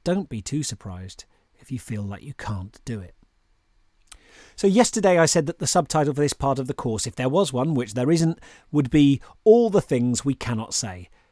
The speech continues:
So much of successful fiction is about the gaps, things characters can't or don't say, but also spaces that you, the author, leave for the reader's imagination to flow in and fill for themselves. Today we're gonna take on that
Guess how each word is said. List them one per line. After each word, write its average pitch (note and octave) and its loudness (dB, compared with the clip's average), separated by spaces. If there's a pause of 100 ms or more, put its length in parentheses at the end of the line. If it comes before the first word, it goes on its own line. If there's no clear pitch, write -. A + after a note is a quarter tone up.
(180)
So A#3+ 4
much G#3+ -2
of D3+ -4
successful - -4
fiction - -6
is A#2+ 0
about A#2 -2
the C#3+ -2
gaps, - -4 (220)
things C3+ 0
characters B2+ -6
can't A#2+ -2
or B2+ -2
don't A#2 -4
say, G2+ -6 (420)
but F#3 -2
also G3+ 2
spaces C#3+ -2
that C3+ -4
you, C#3 -2
the A2+ -8
author, B2+ -6
leave A2+ -2
for - -14
the A#2 -4
reader's A2 -6
imagination A2+ -6
to C3 -4
flow A#2 -6
in A2+ -4
and A#2+ -2
fill A3 -4
for B2+ -10
themselves. C#3 -8 (480)
Today G#3+ 2
we're F#3+ 4
gonna E3+ -2
take - -4
on C3 -2
that C3+ -4